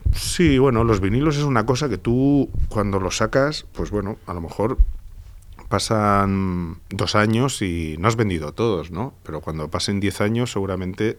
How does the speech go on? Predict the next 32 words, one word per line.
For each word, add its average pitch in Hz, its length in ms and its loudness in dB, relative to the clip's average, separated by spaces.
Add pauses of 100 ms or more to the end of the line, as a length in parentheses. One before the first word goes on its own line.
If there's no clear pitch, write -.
(100)
sí - 180 -4
se - 100 -6
han 82 80 -6
vendido 78 320 -4
todos. 95 300 -4
De 90 80 -2
hecho, - 380 -2 (320)
nuestra 87 260 -6
experiencia 90 560 -4
personal 98 680 0 (140)
a 87 140 -8
la 82 160 -2
hora 90 240 -2
de 90 160 -2
la 92 80 -2
venta 90 240 -4
del 90 160 -4
vinilo 107 480 0 (600)
es - 200 -6
que 101 180 -2
de 95 100 -2
Heptágono, 107 680 0 (560)
que - 80 -6
era 90 140 -2
el 87 100 -6
disco 87 240 -6
este 92 140 -6
que 92 60 -6
hicimos 92 280 -6
con 87 100 -6
Manta 87 280 -4
Ray, 107 340 0